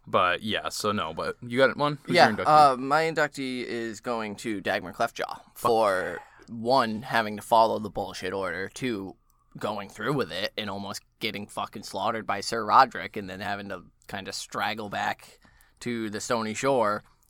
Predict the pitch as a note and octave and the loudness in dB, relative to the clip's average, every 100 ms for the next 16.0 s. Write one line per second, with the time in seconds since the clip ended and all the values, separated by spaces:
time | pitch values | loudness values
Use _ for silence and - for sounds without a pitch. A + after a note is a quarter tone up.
0 | - C3 D3+ - C#3+ B2+ - C3 - A#2+ | 2 6 8 6 4 4 4 2 0 -2
1 | A#2 A#2 A2+ _ - C3+ - A2+ G2+ - | -2 -2 -4 _ -4 -4 -2 -4 -4 -6
2 | F#2+ - F#2 F2 D#2+ F2 C3 B2 C3 C#3 | -8 -8 -8 -6 -6 -4 0 2 6 4
3 | - A#2+ G#2+ A2 - G#2 G2+ G2 G2 G#2+ | 4 0 0 0 0 0 -2 0 0 0
4 | G2 F2 E2 E2+ F2 F#2+ F#2 D#2 F2 E2+ | -2 -4 -4 -6 -4 -4 -4 -4 -4 -4
5 | - F2 E2 - F2 E2+ E2 D#2+ - E2 | -4 -4 -6 -4 0 0 0 -4 -6 -8
6 | D#2+ F2 F2 E2+ E2 B2 C#3+ C3+ G#2 B2 | -8 -8 -8 -8 -2 2 4 2 4 8
7 | C#3+ D#3+ A2+ G#2 G2+ - G2+ F#2 E2+ F2 | 10 8 6 2 0 0 -2 -2 -2 -4
8 | F2+ F2 G2+ G#2+ F2 - - D#3 A3 - | -4 -6 -8 -6 -6 -8 -8 0 0 0
9 | - - - D#3 D#3+ F#3 G3+ F3+ D#3+ D#3 | -8 -20 -8 0 4 4 4 2 2 2
10 | - D3 A3 - D#3 C3+ A#2+ A2+ - D3+ | 2 -8 -8 -4 -2 2 0 0 2 2
11 | A2+ - A#2 - A2+ C3 C3+ C#3+ B3 C3 | 2 0 -2 0 -2 0 -2 -2 -4 -4
12 | A#2+ A2+ - - D#3+ D3+ C3+ C#3 C3 B2+ | -6 -6 -8 -8 -4 2 4 8 8 6
13 | C3 C3 C3 D3 C#3 C#3+ C#3 F#3 F3+ D#3+ | 2 0 2 2 2 0 0 -2 -2 0
14 | C3 A#2 A#2 A#2+ B2+ A#2 - C3+ A#2+ A2 | -2 -2 -2 -2 -2 -4 -4 -2 0 0
15 | A#2 A2+ G#2+ G#2 G#2+ G2+ - G2+ F#2+ F#2+ | -2 -2 -2 -4 -6 -8 -8 -10 -10 -10